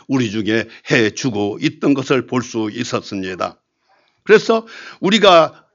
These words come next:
해야 되는 하나님 나라는 먹는 것과 마시는 것이 아니라고 합니다. 하나님 나라, 우리가 이 땅에서는 먹고 마시지만은 그 하나님 나라는 먹는 것과 마시는 것이 아니라 의와, 오직 성령 안에서 의와 평강과 희락이라고 말합니다.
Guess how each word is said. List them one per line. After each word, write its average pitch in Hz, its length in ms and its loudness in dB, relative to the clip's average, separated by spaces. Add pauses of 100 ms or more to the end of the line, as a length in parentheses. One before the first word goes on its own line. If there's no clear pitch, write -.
(140)
해야 175 160 6
되는 151 160 0
하나님 156 460 4
나라는 139 340 0
먹는 208 460 2
것과 165 280 -4
마시는 123 440 -2
것이 113 260 -4
아니라고 101 540 -4
합니다. 82 580 -12 (260)
하나님 185 440 -2
나라, 143 140 -4
우리가 180 280 -2
이 175 140 -4
땅에서는 180 400 0
먹고 175 260 -2
마시지만은 143 640 -2
그 - 180 -10
하나님 190 440 -4
나라는 113 480 -6 (300)
먹는 127 340 2
것과 123 160 -4
마시는 110 480 -4
것이 104 260 -8
아니라 98 480 -10 (300)
의와, 107 560 -2 (160)
오직 113 400 -4
성령 196 400 4
안에서 175 320 4
의와 139 360 2
평강과 110 640 -6
희락이라고 170 720 -6
말합니다. 87 800 -16